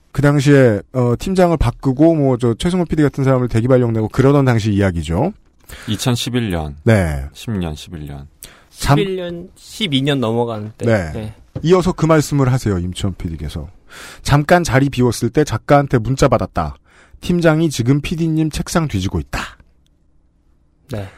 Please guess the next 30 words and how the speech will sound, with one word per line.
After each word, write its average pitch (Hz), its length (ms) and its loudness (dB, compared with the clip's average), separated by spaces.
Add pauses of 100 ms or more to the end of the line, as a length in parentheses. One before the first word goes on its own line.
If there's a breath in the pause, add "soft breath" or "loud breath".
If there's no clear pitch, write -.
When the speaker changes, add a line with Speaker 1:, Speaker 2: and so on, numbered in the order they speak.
(540 soft breath)
Speaker 1:
그리고 170 320 6
이제 147 300 6
그 135 180 2
파워 180 320 2 (720)
피디 170 180 0
수첩에 139 300 2
그 117 120 -2
장면이 127 300 4
나와요. 73 480 -6 (380 soft breath)
당시에 165 440 4
팀장이 165 760 2 (320)
임채원 160 380 2
피디의 147 260 2
책상을 208 380 -2
뒤지는 151 320 0
게 143 80 2
포착된 165 400 0
씨씨티비 190 420 0
장면이 139 320 4
나와요. 73 480 -6 (400)
Speaker 3:
예. 110 280 -2 (1080 loud breath)
Speaker 1:
그러니까 147 300 4 (560)
줄 180 260 2
세우기, 226 460 4
뭐 147 180 4
속가내기, 208 600 0
길들이기 160 600 0
이런 156 220 4
걸로 151 240 4
말하면 123 560 0